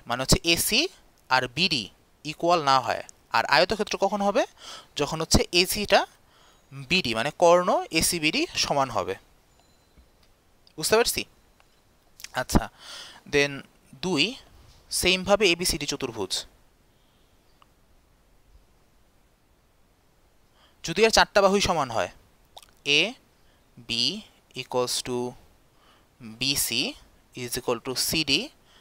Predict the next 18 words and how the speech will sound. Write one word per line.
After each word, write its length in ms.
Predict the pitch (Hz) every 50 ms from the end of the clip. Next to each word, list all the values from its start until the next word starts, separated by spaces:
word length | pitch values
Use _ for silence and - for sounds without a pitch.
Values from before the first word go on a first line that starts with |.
| _ _ _ _ _ _ 135
equals 240 | 131 - 139 135 - -
to 60 | 139 - 127
ডিএ, 200 | 127 110 95 87 - - -
যদি 140 | 123 165 240 285 - _ -
চারটা 240 | 165 156 - - 165 156
বাহুই 180 | 143 147 147 135 -
সমান 200 | 135 120 113 110 110
হয়, 160 | 113 165 254 - - - - - - -
তাহলে 160 | - 147 156 -
সেই 100 | 185 175
ক্ষেত্রে 180 | - 175 - 180
আমরা 120 | 170 165 165 170
বলবো 160 | 175 175 180 185 -
কি? 100 | 127 104 98 - - 127
এটা 120 | - 147 139 151
হয় 180 | 160 214 320 - - - - _ _ _ _ _ _ _ _ _ _ _ _ _ _ _ _ _ _ _ _ -
একটা 140 | 120 - 143 127 139
রম্বস, 420 | 139 147 151 139 147 240 311 -